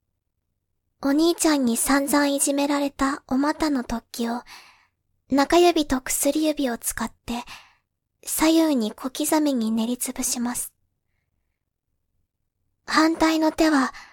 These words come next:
指四本を穴に入れて、ぐちゅぐちゅかき回します。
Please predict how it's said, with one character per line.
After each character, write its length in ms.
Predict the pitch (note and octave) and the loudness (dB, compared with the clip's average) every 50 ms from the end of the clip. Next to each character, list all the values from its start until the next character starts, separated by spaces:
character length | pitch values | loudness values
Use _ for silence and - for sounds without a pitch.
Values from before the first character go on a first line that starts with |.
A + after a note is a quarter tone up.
| _ _ _ _ _ _ _ _ | _ _ _ _ _ _ _ _
指 340 | - C4+ C#4+ C#4+ D#4+ D#4 D#4 | 4 6 6 6 6 4 6
四 240 | D#4+ E4+ F4+ F#4 F4+ | 6 6 4 4 2
本 420 | E4 E4+ E4+ D#4+ C#4 B3 A#3+ A#3+ | 2 2 2 2 2 2 0 0
を 60 | A#3 - - | -2 0 0
穴 220 | B3 B3+ C4+ C#4 | 0 0 2 2
に 260 | D4 D4 C4+ B3 A#3+ | 2 2 2 2 0
入 120 | A3+ A3+ A#3 | 0 -2 -6
れ 40 | - | -6
て、 140 | - A#3+ A#3+ A#3+ - - - - - _ _ _ _ _ _ _ _ _ - - | -4 -6 -6 -6 -8 -12 -20 -20 -20 _ _ _ _ _ _ _ _ _ -2 2
ぐ 120 | - D4+ | 2 2
ち 160 | D4 - E4 | 4 4 4
ゅ 40 | D#4 | 4
ぐ 100 | D4+ C#4 | 4 2
ち 160 | - - - | 2 0 -4
ゅ 60 | A#3 | -4
か 180 | - - - A#3+ | -4 -6 -8 -6
き 180 | - - B3 B3+ | -4 -2 0 0
回 220 | B3 B3+ C4 B3+ | 0 0 0 0
し 160 | B3+ - B3+ | 0 -2 -2
ま 160 | B3+ B3+ B3 | -4 -4 -4
す。 200 | - - - - | -6 -8 -10 -12